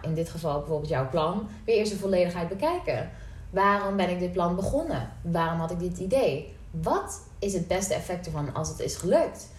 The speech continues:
En waarom voel ik me gemotiveerd om me hiermee bezig te houden?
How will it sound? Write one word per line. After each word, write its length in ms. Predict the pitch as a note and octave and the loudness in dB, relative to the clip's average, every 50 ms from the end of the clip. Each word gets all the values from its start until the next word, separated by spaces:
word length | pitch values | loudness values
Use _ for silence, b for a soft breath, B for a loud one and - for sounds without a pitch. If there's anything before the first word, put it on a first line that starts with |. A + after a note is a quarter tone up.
| B B B B B B B | B B B B B B B
En 160 | - G3 F#3+ | -6 -2 0
waarom 600 | G3 G3 G#3+ A3 A3 G#3 G3+ G3+ G3 G3 G3 F#3+ - - - - - - - - | 2 4 4 4 2 4 4 4 4 2 -4 -6 -8 -12 -16 -16 -16 -18 -16 -16
voel 260 | - - - G#3+ G#3+ | -14 -4 0 2 2
ik 180 | G3+ G3 F#3+ F#3 | 2 2 2 0
me 400 | F3+ F3 F3 E3 D#3+ D#3 C#3 C3+ - - - - - - - - - - - - - - - - - - | -2 0 0 0 0 -2 -4 -4 -6 -8 -10 -12 -14 -14 -14 -14 -14 -14 -14 -16 -14 -14 -12 -12 -12 -12
gemotiveerd 840 | - - - - - - G3 G3 F#3+ F#3+ G3 G3 F#3+ G#3+ A#3 A#3 - | -12 -10 -10 -8 -4 -2 2 2 4 4 2 0 2 4 4 4 4
om 80 | G3 G3+ | 2 0
me 60 | F#3 | 0
hiermee 320 | F3 F3 F#3+ F3+ E3+ D#3+ | 0 0 0 0 0 -2
bezig 420 | D3+ - F#3+ C#4 D4+ - A#3 G#3 - | 0 2 0 0 0 -2 -6 -8 -2
te 300 | - D#3+ D3+ D3+ D3 D3 D#3+ D#3 | 0 2 2 2 2 0 -2 -4
houden? 420 | D3 C#3+ C#3+ C#3+ D3 C#3+ C#3 - | -4 -2 -2 0 0 0 -2 -2